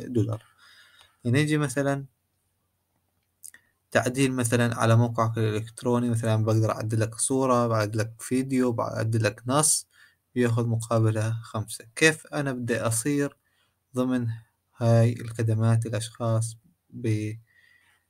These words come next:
بينشروها وبياخذوا من خ-،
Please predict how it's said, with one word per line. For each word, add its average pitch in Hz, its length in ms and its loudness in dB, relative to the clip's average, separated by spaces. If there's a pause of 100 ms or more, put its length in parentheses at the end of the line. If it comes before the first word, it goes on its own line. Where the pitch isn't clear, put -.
(680)
بينشروها 123 920 0 (560)
وبياخذوا 117 580 2
من 113 140 0
خ-، 113 160 -10